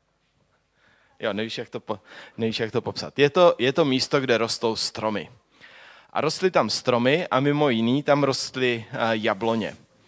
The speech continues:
A ten Tomášek, a, takhle, a, jednou šel ven a utrhnul si tam dvě jablíčka na těch jabloních. Přišel domů, maminka doma pracovala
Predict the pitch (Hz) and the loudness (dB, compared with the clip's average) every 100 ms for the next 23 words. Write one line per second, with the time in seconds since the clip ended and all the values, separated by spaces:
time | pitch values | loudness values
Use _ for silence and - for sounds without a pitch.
0 | - - - _ - 98 95 95 - 170 | -20 -20 -20 _ -2 0 0 -2 0 0
1 | 185 147 113 104 104 - 104 104 - - | 2 2 2 0 0 0 0 -2 -6 -16
2 | - 120 107 107 107 139 170 143 82 90 | -6 -2 0 0 0 -2 2 2 0 -8
3 | - - 98 101 104 120 135 147 139 160 | -16 -8 -4 -4 -4 -4 0 2 2 2
4 | 101 92 82 92 143 - - - _ 101 | 0 -2 -4 -4 -8 -12 -20 -20 _ 0
5 | - 135 - 180 160 139 131 - 135 139 | 2 -2 0 0 4 4 2 0 0 4
6 | 120 113 113 107 - - - _ _ - | 4 4 -2 -10 -20 -20 -20 _ _ -20
7 | _ - 107 120 117 107 110 123 - - | _ -14 -6 -2 2 2 0 -4 -4 -2
8 | 78 - _ - 104 104 - 95 90 82 | -6 -8 _ -10 -8 -8 -8 -8 -8 -10
9 | 67 - - _ _ - - - - - | -12 -16 -20 _ _ -20 -20 -20 -20 -20
10 | _ - 180 - 175 104 95 98 123 180 | _ -2 2 4 4 2 -2 -4 -4 -6
11 | 151 135 135 139 139 135 113 - 90 85 | 0 0 0 0 0 2 -2 -2 -8 -8
12 | - 101 95 92 90 135 | -6 -2 -2 0 -2 -4